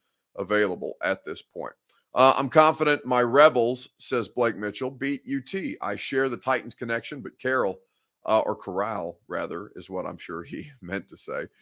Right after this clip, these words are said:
is gonna light it up." I, listen, Tennessee's defense has been a pleasant surprise, but this is probably the best quarterback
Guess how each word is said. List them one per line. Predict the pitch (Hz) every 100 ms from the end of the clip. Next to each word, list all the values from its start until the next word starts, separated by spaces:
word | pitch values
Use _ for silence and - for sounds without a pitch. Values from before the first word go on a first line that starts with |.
| _ _
is | 101
gonna | 101 127
light | 120 120 123
it | 120
up." | 127 85 - -
I, | 131 101
listen, | 123 226 - 107
Tennessee's | 139 143 - 202
defense | 165 175 90 -
has | 151 127
been | 139
a | 127
pleasant | 135 127 120
surprise, | 107 - 82 85 -
but | 98 - _ _ _
this | 101 131
is | 117
probably | - 120 117 120
the | 113
best | 110 110 -
quarterback | 113 107 104 98